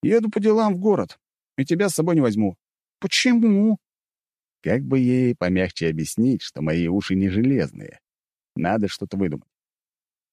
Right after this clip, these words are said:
«Тебе, Алисия, нужно с енотами тренироваться».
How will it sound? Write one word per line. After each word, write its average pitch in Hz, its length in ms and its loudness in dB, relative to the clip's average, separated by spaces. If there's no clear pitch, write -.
«Тебе, 180 300 4
Алисия, 180 520 2
нужно 131 360 2
с - 100 -6
енотами 127 400 0
тренироваться». 104 720 -2